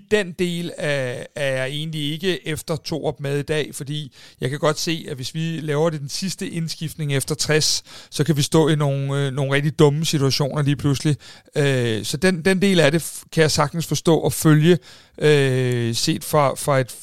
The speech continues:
et fagligt perspektiv. Der, hvor jeg, øh, mangler tingene, det, det er stadigvæk det der med, hvordan det hele kan smuldre på den måde.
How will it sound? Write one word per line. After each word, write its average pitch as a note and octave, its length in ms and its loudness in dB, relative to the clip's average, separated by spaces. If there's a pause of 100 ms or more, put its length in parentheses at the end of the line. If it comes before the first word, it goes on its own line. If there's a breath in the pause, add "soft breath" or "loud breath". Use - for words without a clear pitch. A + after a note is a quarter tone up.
et B2+ 100 -8
fagligt C#3 380 2
perspektiv. - 640 -2 (840 loud breath)
Der, G#3 220 6
hvor E3 200 6
jeg, C3+ 400 2 (100)
øh, B2+ 560 0
mangler C#3+ 520 2 (100)
tingene, C#3+ 380 0 (300 loud breath)
det, F3 140 2 (120)
det E3+ 60 4
er D#3+ 40 4
stadigvæk E3+ 540 4
det D#3+ 120 2
der E3 140 4
med, D3+ 280 6 (500 soft breath)
hvordan D3+ 480 2
det F3 160 4
hele D#3+ 400 6
kan F3 160 0
smuldre F3 540 8
på D#3+ 100 2
den D3 260 0
måde. C#3 340 6